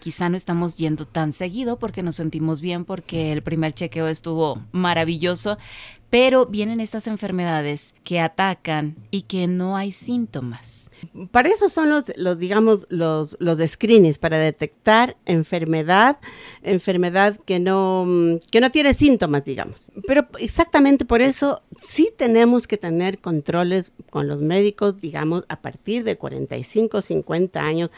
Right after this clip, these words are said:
Speaker 2: debemos tener un chequeo médico, ¿ya? Debemos tener un chequeo médico y, y, y, y, e igual,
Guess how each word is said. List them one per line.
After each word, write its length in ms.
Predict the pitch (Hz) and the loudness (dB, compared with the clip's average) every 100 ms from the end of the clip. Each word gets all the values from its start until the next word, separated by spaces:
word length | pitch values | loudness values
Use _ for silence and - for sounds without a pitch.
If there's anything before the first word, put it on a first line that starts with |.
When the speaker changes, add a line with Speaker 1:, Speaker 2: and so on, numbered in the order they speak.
| - - | -20 -14
Speaker 2:
debemos 800 | 185 226 214 190 233 233 233 226 | 2 6 6 6 4 4 4 2
tener 460 | 208 185 180 196 196 | 0 2 2 2 4
un 140 | 202 | 2
chequeo 640 | - - - 175 175 180 - | 0 -10 -6 -6 -6 -10 -6
médico, 600 | 185 190 165 151 - - - _ | 2 2 2 -2 -10 -20 -20 _
¿ya? 200 | - 180 - - - - | -2 -2 -2 -16 -18 -4
Debemos 360 | 170 185 214 | -2 2 2
tener 300 | 208 170 180 | 2 0 2
un 80 | 196 | 2
chequeo 260 | 185 170 180 | 0 -2 2
médico 280 | 208 233 - | 4 2 0
y, 180 | 254 - | -4 -4
y, 440 | - - - 226 - - | -10 -10 -4 -2 -2 -6
y, 60 | |
y, 180 | 233 - - | -6 -4 2
e 100 | 233 | 4
igual, 340 | 247 240 196 | 6 6 4